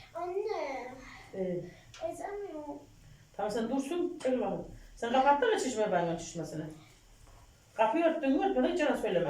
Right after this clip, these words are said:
Speaker 1: Örttüm vallahi.
Speaker 2: Kızmış mı içeri?
Speaker 1: Azıcık.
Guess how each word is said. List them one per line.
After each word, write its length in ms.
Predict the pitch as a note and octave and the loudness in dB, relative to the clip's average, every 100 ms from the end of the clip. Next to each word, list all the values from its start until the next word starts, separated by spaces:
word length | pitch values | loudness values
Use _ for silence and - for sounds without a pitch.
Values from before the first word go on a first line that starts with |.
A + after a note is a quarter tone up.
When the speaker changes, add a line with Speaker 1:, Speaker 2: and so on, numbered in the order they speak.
| D#3 - | -4 -8
Speaker 1:
Örttüm 200 | D4+ D4+ | -10 -6
vallahi. 640 | D#4 D#4+ D4 A#3 - - | -4 -4 -4 -10 -14 -6
Speaker 2:
Kızmış 300 | A3+ F4 G#4+ | 0 2 2
mı 80 | C4 | 2
içeri? 380 | G3 D#3+ E3 - - - - - D4+ D4+ | 2 2 0 -6 -16 -20 -20 -12 -10 -10
Speaker 1:
Azıcık. 280 | - - | -12 -20